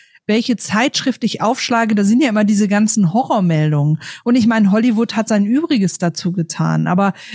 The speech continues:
wenn man mal begreift, was damit wirklich möglich ist, wie gesagt, ich, äh, bin im Frühjahr an Corona erkrankt,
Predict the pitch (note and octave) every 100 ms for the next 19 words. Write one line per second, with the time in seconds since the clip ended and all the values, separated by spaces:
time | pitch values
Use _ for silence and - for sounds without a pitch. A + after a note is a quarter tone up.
0 | G3+ A3+ B3+ B3 A3 G#3 G3 F#3 G3+ G3
1 | D4 E4+ - G3 - G#3+ A3 G3+ G#3 G3
2 | G#3 - G3+ F#3+ C4 G#4 - G3 E3+ -
3 | D3+ C#3+ - - _ _ _ _ _ _
4 | _ G3 B3 D4+ A#3+ G#3 - - - _
5 | _ F#3+ G3 F#3+ B3+ E4+ A3+ A3 - C#4
6 | D#4+ C#4 A3+ A3 A3+ G#3 C4+ C#4 G#3 F#3
7 | - A#3+ E4 D4+